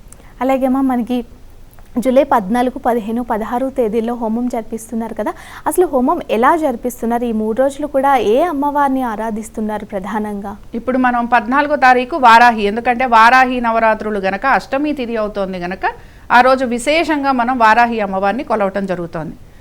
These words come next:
Speaker 2: అలాగే పదిహేనో తారీఖున బగళాముఖిని ఆరాధిస్తున్నాం. ఇక్కడ బగళాముఖి గురించి తెలుసుకోవాలి అని అంటే మనము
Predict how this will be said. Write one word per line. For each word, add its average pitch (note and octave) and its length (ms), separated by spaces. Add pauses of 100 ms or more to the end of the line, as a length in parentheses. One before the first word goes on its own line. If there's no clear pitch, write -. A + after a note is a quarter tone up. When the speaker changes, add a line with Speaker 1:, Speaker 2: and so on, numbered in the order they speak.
(320)
Speaker 2:
అలాగే E4 300
పదిహేనో E4 500
తారీఖున C4 600
బగళాముఖిని C4 840
ఆరాధిస్తున్నాం. G3 680 (260)
ఇక్కడ G#3+ 160
బగళాముఖి D4 680
గురించి C4 320
తెలుసుకోవాలి A3+ 600
అని G#3 100
అంటే F#3 260 (640)
మనము D4+ 520